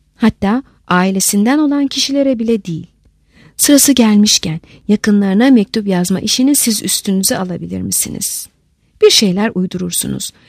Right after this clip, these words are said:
Bunu size bırakıyorum." dedi. Gözlerinin önünde Liza Percy Warden'ın yüzü belirince yüreğine bir sancı saplandı.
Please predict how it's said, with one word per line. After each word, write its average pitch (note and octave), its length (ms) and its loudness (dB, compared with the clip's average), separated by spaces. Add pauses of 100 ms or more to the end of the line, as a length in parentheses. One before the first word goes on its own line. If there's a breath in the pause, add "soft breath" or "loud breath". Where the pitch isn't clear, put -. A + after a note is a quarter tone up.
(240 soft breath)
Bunu E4 180 4
size G3+ 320 0
bırakıyorum." E3+ 600 -8 (400)
dedi. - 280 -6 (800 soft breath)
Gözlerinin D4+ 640 6
önünde G#3+ 580 0 (320 soft breath)
Liza C#4 280 4
Percy A3 440 -2
Warden'ın A3 560 2
yüzü G3+ 340 -2
belirince A#3 520 2
yüreğine A#3 600 0
bir G#3+ 100 0
sancı G3+ 440 0
saplandı. - 600 -6